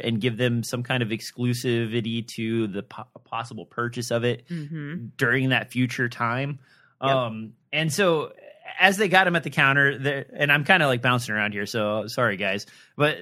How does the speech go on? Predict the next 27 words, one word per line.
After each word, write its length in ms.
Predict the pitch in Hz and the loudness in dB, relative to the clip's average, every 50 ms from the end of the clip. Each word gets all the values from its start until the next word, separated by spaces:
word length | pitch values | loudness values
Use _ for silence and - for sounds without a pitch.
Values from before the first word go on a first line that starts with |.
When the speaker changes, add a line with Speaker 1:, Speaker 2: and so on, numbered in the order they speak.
| 98 90 - | -12 -18 -20
Speaker 1:
<laughs> 200 | _ _ _ _ | _ _ _ _
this 580 | 160 160 139 120 160 185 180 180 143 170 208 226 | -4 -2 0 2 2 0 0 2 0 0 2 2
is 80 | 214 190 | 2 2
where 140 | 202 190 | 2 2
we 80 | 185 170 | 2 4
get 280 | 165 175 165 - - - - - - _ | 4 4 2 2 0 -8 -18 -20 -14 _
the 480 | - 160 160 156 147 170 156 147 143 135 | -8 -6 -6 0 2 4 4 4 4 4
other 200 | 156 175 190 180 | 4 4 4 6
guys 260 | 175 185 180 170 147 | 6 4 4 4 2
are 60 | 156 | 0
drinking 240 | 135 160 165 160 143 127 | 0 0 -2 -2 -2 0
coffee. 320 | 151 147 160 170 - 135 | 2 2 2 2 2 2
Like, 300 | 123 123 123 123 120 120 | 2 2 2 2 -2 -4
he's 180 | - 143 147 147 | -6 -6 -2 -2
like, 140 | 135 113 | -2 -2
"We 100 | 123 151 | -2 -2
need 100 | 180 196 | -2 0
to 80 | 135 127 | 0 2
have 200 | 123 131 123 107 | 2 2 2 0
a 40 | 90 | -2
private 360 | - 143 135 135 120 117 - | 0 2 2 2 0 -2 -4
conversation." 720 | - 135 120 107 101 - - 147 147 147 - 110 98 104 - - - - _ _ - | -4 -2 -2 -4 -6 -6 -6 -4 -4 -4 -4 -6 -8 -8 -12 -18 -20 -20 _ _ 0
And, 340 | 139 147 - 180 175 147 - - _ _ - _ _ _ _ _ _ - | 0 2 4 2 2 0 -2 -8 _ _ -20 _ _ _ _ _ _ -2
and 140 | 151 156 170 | 0 2 2
he's 100 | 170 175 | 2 2
like, 140 | 185 160 | 2 2
"Well, 260 | 170 180 180 180 180 | 2 2 2 2 2